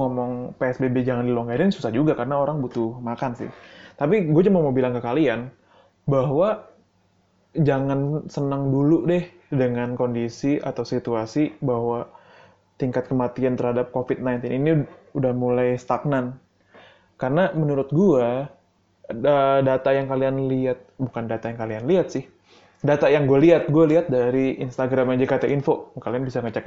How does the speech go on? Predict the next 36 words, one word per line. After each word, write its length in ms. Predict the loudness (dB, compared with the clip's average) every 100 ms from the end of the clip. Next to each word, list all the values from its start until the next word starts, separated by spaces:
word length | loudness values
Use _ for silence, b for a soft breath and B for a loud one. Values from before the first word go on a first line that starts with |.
| -4
aja 80 |
atau 80 | -4 -6
Info 160 | -4 0
J 160 | 0
K 40 | -2 -2
T, 240 | -2 -4
intinya 200 | -2 -2 0
gitulah. 220 | -2 -4 -10 -20 B B B B B B B _ _ _ -2
Itu 320 | 0 2 2
kayaknya 320 | 2 0 2
belum 320 | 4 4 2
menggambarkan 640 | 2 2 0 0 -2 0 0
keseluruhan 640 | 0 0 0 0 0 -2
kondisi 480 | -2 -2 -4 0 2
dari 400 | 2 2 0 -2 -8 -8
masyarakat 800 | -6 -4 -6 -4 -4 -6 -12 _ _ _
Jakarta. 520 | -8 -2 -2 -2 -4 -8 _ _ b b b b _ -12
Karena 280 | -2 2
yang 80 | 4
baru 120 | 6
dites 480 | 4 4 0 -4 0
baru 240 | 4 6 6
ratusan 320 | 2 2 4
ribu. 480 | 6 6 6 2 -6 _ _ _ _ _ _ _ _ _ _ -20 -20 -2
Baru 160 | 2 2
ratusan 320 | 4 4 2
ribu 320 | 4 6 6
yang 80 | 4
dites. 480 | 0 -2 -6 -8 -20 _ _
Sementara 280 | -2 2 4
Jakarta 360 | 4 4 2 4
tadi 120 | 4
gue 80 | 4
bilang, 400 | 4 2 0 0
kita 160 | 2 2
tuh 240 | 0 -4